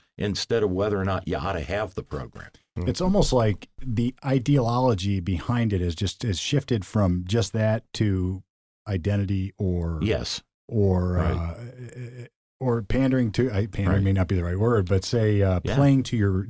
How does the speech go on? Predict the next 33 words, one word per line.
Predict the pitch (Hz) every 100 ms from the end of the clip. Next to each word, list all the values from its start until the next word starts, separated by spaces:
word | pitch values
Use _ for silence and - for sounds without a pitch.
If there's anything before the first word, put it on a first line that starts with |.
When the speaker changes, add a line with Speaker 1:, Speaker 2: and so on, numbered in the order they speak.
| -
Speaker 2:
to | 110
your | 95
cause | 85 - 101 95 85
Speaker 1:
Yeah. | 78 - 67
Speaker 2:
base. | 82 - - _ _ _ -
And, | 107 98 95
uh, | 95 92 92
you | 110 131
know, | 104
I, | 113 123 120
to | -
say | 104 - 135 123
you're | 110
a | 92
Republican | 90 107 101 98 87
or |
a | 85
Democrat, | 101 120 110 95 85
I | 85
think | 92 85
is |
far | - 131 98
different | 104 127 131 -
than | 90
to | 82
say | 82 107 95
you're | 87 82
conservative | - 82 - 107 90 85 82
or |
Speaker 1:
Sure. | 82 85
Speaker 2:
not | 101
conservative, | - 90 98 90 82 85
or | 85